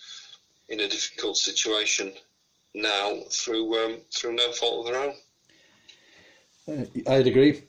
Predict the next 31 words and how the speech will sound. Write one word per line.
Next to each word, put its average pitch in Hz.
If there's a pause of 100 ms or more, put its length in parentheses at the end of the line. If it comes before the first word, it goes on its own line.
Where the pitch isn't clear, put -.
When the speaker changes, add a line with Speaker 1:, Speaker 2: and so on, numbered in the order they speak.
Speaker 2:
entirely 131
with 120
all 135
of 107
that, -
Peter. -
And 110
of -
course, 120
Brian 117
McDermott 117
as 101
well, 113
someone 107
who's, 98
uh, 107
you're 101
very 101
familiar 98
with, 101
the 104
former 101
Leeds 98
Rhinos 98
coach, 101
who's 95
the 95
coach 110
of -
Toronto. 95 (600)
Um, 113